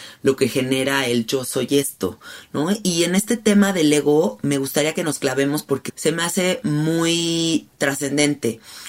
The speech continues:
Eh, ¿qué tan importante es que disolvamos nuestro ego en una relación sexual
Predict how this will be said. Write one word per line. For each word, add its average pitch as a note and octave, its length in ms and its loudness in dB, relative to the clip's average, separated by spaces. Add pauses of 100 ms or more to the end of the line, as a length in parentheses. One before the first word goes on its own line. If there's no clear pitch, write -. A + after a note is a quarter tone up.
(280)
Eh, D3 560 4
¿qué F#3+ 80 -2
tan G#3 240 2
importante D3+ 920 -2
es D3 600 -2 (420)
que D3 960 2 (340)
disolvamos F#3 960 0
nuestro C#3+ 540 0
ego C#3+ 420 2
en C#3 140 -2
una C#3+ 200 -2
relación B2+ 460 -6
sexual C3+ 680 -4